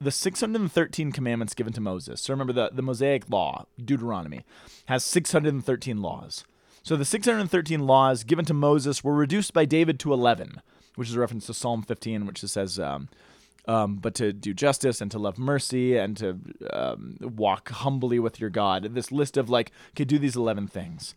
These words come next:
And then Isaiah reduced them to six. It's Isaiah thirty-three. It talks about how to live. Micah reduced them to three, Isaiah further to two, and finally Amos reduced all of these six hundred and thirteen commandments to one,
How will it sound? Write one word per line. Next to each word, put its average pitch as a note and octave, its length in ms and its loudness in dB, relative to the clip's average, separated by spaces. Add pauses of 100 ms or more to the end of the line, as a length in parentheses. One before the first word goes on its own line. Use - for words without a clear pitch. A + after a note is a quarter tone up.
(280)
And E3 140 2
then D#3 80 2
Isaiah D#3+ 380 6
reduced C#3+ 360 4
them B2+ 140 -4
to - 100 -10
six. - 480 -4
It's G2+ 160 -8
Isaiah G#2 320 -2
thirty-three. G#2+ 640 -4
It - 80 -10
talks E2+ 240 -10
about E2+ 200 -10
how F2 100 -8
to E2+ 140 -10
live. G#2 340 -8 (320)
Micah D#3 320 6
reduced C#3+ 280 4
them C3 140 -2
to B2 80 -6
three, F#3 260 2
Isaiah D3+ 440 4
further D3 280 2
to B2 120 -4
two, A3 360 4 (320)
and F3 160 0
finally F3 520 2
Amos A3 440 2
reduced E3+ 380 4 (180)
all A3+ 240 8
of F3+ 120 8
these F#3+ 160 0
six - 240 -2
hundred D#3+ 200 0
and D3 120 -6
thirteen C#3 320 -2
commandments B2 400 -4
to - 120 -4
one, A#2 680 2